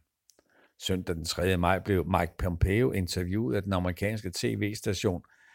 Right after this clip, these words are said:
A B C News. Citat, "Vi kan bekræfte, at det kinesiske kommunistiske parti gjorde alt, hvad de kunne for at sikre, at verden ikke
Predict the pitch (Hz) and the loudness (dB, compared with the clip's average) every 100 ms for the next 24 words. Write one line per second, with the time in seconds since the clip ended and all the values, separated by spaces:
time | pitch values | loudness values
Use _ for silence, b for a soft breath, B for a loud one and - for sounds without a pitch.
0 | b b b b 113 123 113 104 - 127 | b b b b 4 6 6 4 6 6
1 | 131 123 117 127 110 - - _ _ _ | 6 8 8 8 6 2 -6 _ _ _
2 | _ _ _ _ _ - 95 104 92 - | _ _ _ _ _ -6 0 2 2 0
3 | 113 120 98 - - 147 - - 113 98 | 0 0 -2 -2 2 2 4 0 0 -4
4 | 90 101 113 - - 117 - 104 - 85 | -4 -2 0 0 -2 -4 -6 -6 -4 -2
5 | 90 98 - 110 - - - - - - | -2 -4 -6 -8 0 4 4 2 -6 -2
6 | 95 82 - 175 196 127 98 - 151 175 | 0 0 6 6 6 -2 -2 0 2 4
7 | 156 107 95 - 123 - 110 90 90 98 | 4 4 4 2 0 2 0 2 2 2
8 | 98 - - 123 135 | 0 -6 2 2 2